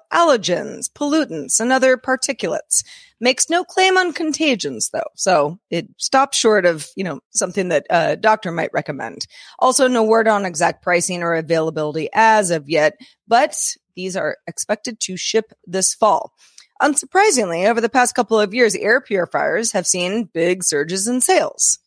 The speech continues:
seeing a fifty percent incre-, increase in twenty twenty alone. Not a huge surprise.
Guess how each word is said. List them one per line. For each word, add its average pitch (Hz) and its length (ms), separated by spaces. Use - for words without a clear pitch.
seeing 185 220
a 170 40
fifty 233 280
percent 196 360
incre-, 185 460
increase 196 300
in 170 140
twenty 165 260
twenty 175 300
alone. 220 460
Not 175 320
a 170 160
huge 160 280
surprise. 262 640